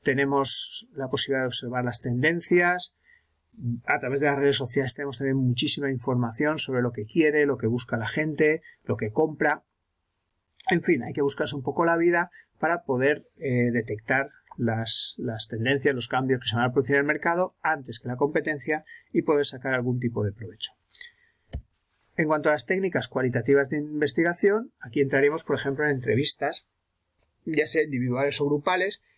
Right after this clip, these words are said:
eh, en las que nosotros preguntaríamos a un determinado grupo de gente que consideramos representativo sobre una cuest-, sobre una serie de temas, o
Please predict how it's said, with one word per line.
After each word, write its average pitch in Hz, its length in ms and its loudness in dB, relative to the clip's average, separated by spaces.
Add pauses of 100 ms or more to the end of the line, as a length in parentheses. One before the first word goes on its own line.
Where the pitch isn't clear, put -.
(480)
eh, 113 720 2
en 123 140 -12
las 131 180 -2
que 151 120 0
nosotros 156 580 -2
preguntaríamos 127 720 0
a 123 60 -2
un 120 80 -2
determinado 123 460 2
grupo 123 240 2
de 120 80 0
gente 143 320 -4
que 113 120 -4
consideramos 117 480 -2
representativo 180 800 2 (240)
sobre 160 220 2
una 151 140 2
cuest-, 135 240 0 (160)
sobre 135 180 -4
una 127 220 2
serie 113 320 0
de 104 80 -8
temas, 131 440 -4
o 185 300 2